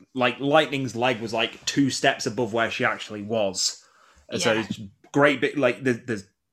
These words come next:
Speaker 1: potential groin tears and everything going on here. It's pretty horrible, but Eunice and Karen, as I say, being blocked by Jet and Lightning. And, like, I feel like this, maybe it's me being too kind of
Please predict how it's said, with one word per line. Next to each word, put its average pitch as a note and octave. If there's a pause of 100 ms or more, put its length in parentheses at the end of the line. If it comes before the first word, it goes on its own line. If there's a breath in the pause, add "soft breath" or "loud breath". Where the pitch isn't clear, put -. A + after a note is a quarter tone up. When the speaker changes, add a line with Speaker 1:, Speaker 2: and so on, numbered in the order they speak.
(120)
Speaker 1:
potential B2
groin G3
tears E3+
and D#3+
everything C#3+
going A2
on G#2
here. G2
It's - (320)
pretty D#3
horrible, A2+
but A#2 (320 loud breath)
Eunice F#3+
and D#3+
Karen, C#3
as B2
I C3
say, -
being A#2
blocked B2+
by A2+
Jet A2+
and G#2+
Lightning. A2 (500 loud breath)
And, B2
like, A#2+ (300)
I G#3+
feel A3+
like F3+
this, - (760 loud breath)
maybe D3+
it's -
me B2+
being A2+
too A2
kind G2+
of G2